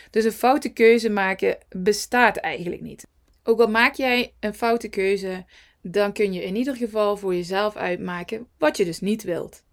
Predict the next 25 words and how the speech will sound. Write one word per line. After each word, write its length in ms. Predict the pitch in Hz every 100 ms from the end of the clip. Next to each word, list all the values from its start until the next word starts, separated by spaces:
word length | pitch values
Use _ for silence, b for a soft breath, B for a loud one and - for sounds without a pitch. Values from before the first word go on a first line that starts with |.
| _
En 100 | 277
dan 100 | 233
kun 160 | 185 160
je 60 |
weer 140 | 170 185
verder 260 | 175 120
met 180 | 143 135
je 80 | -
leven. 340 | 127 147 - _ _ B B B B B B B B B B B B _ _ _
Dus 380 | 247 262 269 -
dat 260 | 202 220 240
ik 120 | 247
nu 300 | 240 269 262
de 100 | 233
mogelijkheid 540 | 240 269 254 247 214
heb 120 | 214 196
gehad 440 | 202 196 196 -
om 200 | 208 208
weer 200 | 208 208
eens 200 | 196 185
aan 160 | 196 185
mijn 220 | 170 165
buitenlanddroom 840 | 233 339 302 208 175 - 151 160
te 120 | 165
proeven, 640 | - - 170 165 180 262